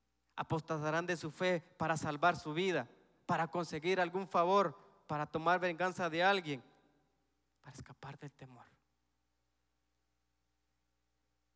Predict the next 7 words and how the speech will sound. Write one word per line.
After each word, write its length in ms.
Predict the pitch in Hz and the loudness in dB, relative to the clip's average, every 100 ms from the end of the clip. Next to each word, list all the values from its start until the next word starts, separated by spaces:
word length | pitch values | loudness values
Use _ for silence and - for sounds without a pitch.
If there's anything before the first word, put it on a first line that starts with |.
| _ - | _ -18
Desafortunadamente, 1120 | 139 139 135 - 131 147 147 156 156 147 123 _ _ _ _ _ - | -14 -14 -14 -12 -8 -6 -4 -8 -8 -12 -12 _ _ _ _ _ -20
las 180 | 131 | -18
críticas, 600 | - 156 151 143 127 120 _ _ - | -12 -12 -12 -18 -18 -20 _ _ -14
la 100 | 131 | -12
envidia, 500 | 127 156 151 131 120 _ - | -6 -6 -4 -8 -10 _ -12
la 120 | 131 | -10
codicia, 580 | - 135 160 156 135 | -8 -4 -4 -4 -8